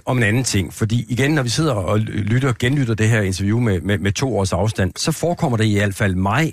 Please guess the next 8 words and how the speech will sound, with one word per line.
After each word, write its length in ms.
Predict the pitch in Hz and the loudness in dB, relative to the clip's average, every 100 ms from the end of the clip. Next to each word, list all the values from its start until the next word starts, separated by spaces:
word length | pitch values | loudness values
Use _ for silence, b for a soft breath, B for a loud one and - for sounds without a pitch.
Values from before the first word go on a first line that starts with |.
| - | -2
en 280 | 131 110 85 | 0 0 -2
smule 480 | - - 117 143 151 - | -8 -2 0 2 0 -2
upassende, 600 | 135 - 92 85 - 87 - | -6 -2 0 0 -2 -4 -2
at 220 | 110 107 | -2 0
man 280 | 110 107 107 - | 0 2 0 -2
underkaster 680 | 123 143 160 - 104 101 104 | 0 0 0 0 0 0 -2
en 180 | 92 101 | -2 0
mand, 240 | 104 135 | 2 0